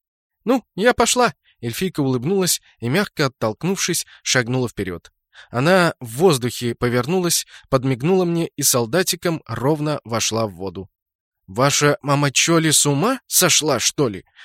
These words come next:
вырвалось у меня. Мы так и продолжали удерживать верёвку. Теперь у нас вообще трое были в минусе. Чудесно, поход продолжается. «Не спеши с выводами, Ант», покачал головой Ливси.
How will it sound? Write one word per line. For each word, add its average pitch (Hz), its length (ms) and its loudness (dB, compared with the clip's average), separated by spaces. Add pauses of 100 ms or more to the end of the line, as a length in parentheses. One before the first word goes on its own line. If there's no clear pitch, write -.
вырвалось 113 500 -2
у 123 60 -4
меня. 107 280 -6 (400)
Мы 160 200 -2
так 196 360 -2
и 165 100 -2
продолжали 151 720 2
удерживать 107 600 -4
верёвку. 110 440 -6 (220)
Теперь - 300 0
у 165 40 2
нас 151 300 2
вообще 139 480 2
трое 120 440 -2
были 113 240 -4
в 104 100 -8
минусе. 107 500 -4 (420)
Чудесно, 147 680 0 (120)
поход 151 400 0
продолжается. 123 840 0 (760)
«Не 120 160 -4
спеши 170 420 0
с - 120 2
выводами, 135 420 2
Ант», 151 340 -2 (100)
покачал 120 420 0
головой 110 380 -2
Ливси. 98 360 -4